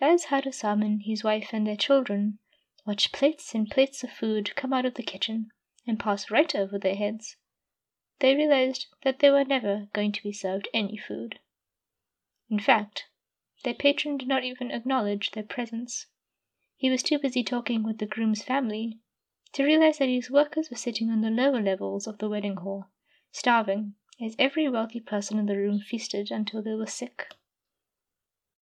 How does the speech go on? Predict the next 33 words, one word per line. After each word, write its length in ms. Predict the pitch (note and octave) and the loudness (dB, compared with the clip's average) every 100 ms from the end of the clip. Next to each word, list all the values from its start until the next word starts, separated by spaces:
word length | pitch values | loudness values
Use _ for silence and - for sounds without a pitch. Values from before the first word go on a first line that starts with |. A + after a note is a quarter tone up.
| _ _ | _ _
Later 240 | C4+ C4+ C4 | 2 2 2
that 220 | A3+ A3 | 0 0
night, 340 | G#3 G#3 - - _ _ _ - | -2 -4 -10 -16 _ _ _ -8
Harusaman 640 | C4 B3+ B3 C4 C4 C4+ B3 | -4 -2 -2 -2 0 0 0
lay 140 | A#3+ | 2
next 240 | A3+ A#3 - | 0 0 -4
to 80 | A3+ | -4
his 140 | G#3 | -2
wife 240 | G#3+ G#3 - - _ _ _ | -4 -4 -8 -20 _ _ _
and 160 | A#3 A#3 | -2 0
whispered 380 | A#3+ - A3 G3+ - | -2 -4 -4 -4 -2
miserably 460 | B3 A3+ G#3 A3+ A3+ | -2 0 -4 -6 -6
to 140 | B3+ | -6
her. 160 | A#3+ B3 _ _ _ _ _ _ _ _ _ _ _ _ - | -6 -6 _ _ _ _ _ _ _ _ _ _ _ _ -10
"Our 80 | B3 | -6
pathetic 500 | C4 B3+ C#4+ C#4 - | -2 0 2 0 -4
situation 640 | B3+ - B3 A#3+ - A#3+ | -4 -2 -2 -2 -2 -2
is 160 | A#3 A3+ | -4 -4
my 200 | A3+ A3+ | -4 -6
fault," 560 | - A#3 B3 - - _ _ _ | -10 -14 -14 -16 -18 _ _ _
he 160 | A#3+ | -10
said, 340 | A3 A#3 A#3 - _ _ _ _ _ _ - | -8 -8 -8 -12 _ _ _ _ _ _ -4
tears 360 | D#4 D4+ C#4+ | 6 6 6
stinging 340 | - B3+ A#3+ A3 | 4 0 2 2
his 120 | A3 | 2
eyes 400 | A3 G#3 G#3 G3+ | -2 -4 -6 -6
even 240 | A#3 A3 G#3+ | -4 0 0
as 140 | G3+ | 0
he 120 | G#3+ | -2
rubbed 240 | G#3 G#3+ G#3 | -2 -2 -2
them 140 | G#3 | 0
away 280 | G3+ G#3 G#3 | 0 0 0
angrily. 580 | A3 G#3+ A3+ A#3+ A#3+ | 0 0 -4 -6 -8